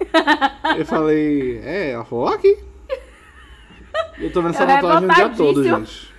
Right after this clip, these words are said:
Speaker 1: <laughs> Eu tô muito revoltada porque tá muito feio. E vocês vão concordar comigo, porque não tem como discordar. E é isso.
Speaker 2: É isso.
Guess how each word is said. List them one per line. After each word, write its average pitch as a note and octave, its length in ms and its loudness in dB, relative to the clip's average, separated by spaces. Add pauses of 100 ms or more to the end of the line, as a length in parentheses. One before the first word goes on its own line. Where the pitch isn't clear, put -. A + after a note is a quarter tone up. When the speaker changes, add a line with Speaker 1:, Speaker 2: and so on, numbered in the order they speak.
(360)
Speaker 1:
<laughs> - 1400 -4
Eu - 80 -8
tô - 100 -2
muito E4 160 0
revoltada C4 400 -2
porque A3 120 -14
tá - 100 -4
muito C#4+ 180 -8
feio. F#3 420 -8 (220)
E A4+ 100 -4
vocês C#5 240 -2
vão C#4+ 120 0
concordar G#3 400 -8
comigo, F3 460 -12
porque A#3+ 220 -18 (560)
não A#3+ 80 -14
tem A#3+ 160 -14
como F#3+ 240 -12
discordar. F3+ 480 -14 (960)
E A#3+ 160 -12
é C#4 120 -8
isso. F#3 400 -14 (340)
Speaker 2:
É F#3+ 120 -14
isso. - 340 -18